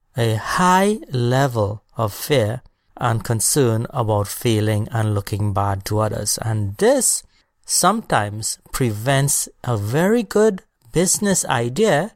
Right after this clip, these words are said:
whose time has come from being launched by the person that would have launched it, because they let others influence them. Fear plus the opinion of others.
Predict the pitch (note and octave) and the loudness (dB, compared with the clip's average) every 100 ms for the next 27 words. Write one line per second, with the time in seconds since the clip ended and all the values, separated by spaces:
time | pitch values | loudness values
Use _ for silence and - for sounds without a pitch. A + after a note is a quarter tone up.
0 | _ _ - E3 D3 - - E3 D3+ D#3 | _ _ -2 0 0 -2 -2 0 2 2
1 | D#3+ D#3 - - G3+ B3+ - - A#3 C3+ | 0 -4 -6 0 2 2 0 2 2 2
2 | D#3 - - - - - - C#3+ C3 B2+ | -2 -10 -20 -20 -20 -12 0 0 2 2
3 | C3+ C3 A#2 C#3 F#3 D#3 B2+ D3+ - - | 2 2 2 2 4 4 2 -2 -10 -18
4 | _ _ _ - A#2 A2+ A2 - - F#3 | _ _ _ -6 -2 0 -2 -4 0 2
5 | G3+ - A2+ A2 A#2 - _ _ A#2 A2+ | 2 2 0 -2 -6 -16 _ _ -2 -2
6 | A2 G2+ G#2+ D3+ C#3 C3 G#2 G#2+ G2 F#2+ | -2 -2 2 4 4 0 0 0 0 -2
7 | - G#2 G2 _ _ _ G#2 G#2 G#2 - | -4 -6 -6 _ _ _ -4 -4 -4 0
8 | D3 A#2+ A2+ C#3 - _ A#2 A2 A2 G#2 | 4 4 2 -4 -10 _ -2 2 2 0
9 | - D#3 D#3 C3 A2+ B2 - - _ _ | -2 2 4 4 2 0 -6 -8 _ _
10 | - C3 B2+ - B2 A2 G#2+ - G#2 G#2 | -2 0 0 0 0 0 -2 -4 -6 -6
11 | - D#3+ D3+ D3+ F3 - _ _ - B2 | -6 0 2 2 0 -6 _ _ 0 2
12 | B2+ - - _ _ G#2+ A2 G2+ - B2 | 2 0 -4 _ _ -4 -2 -2 0 2
13 | B2 A#2+ A2+ G2 F#2+ G#2+ G#2+ - | 2 2 2 2 -2 -4 -4 -6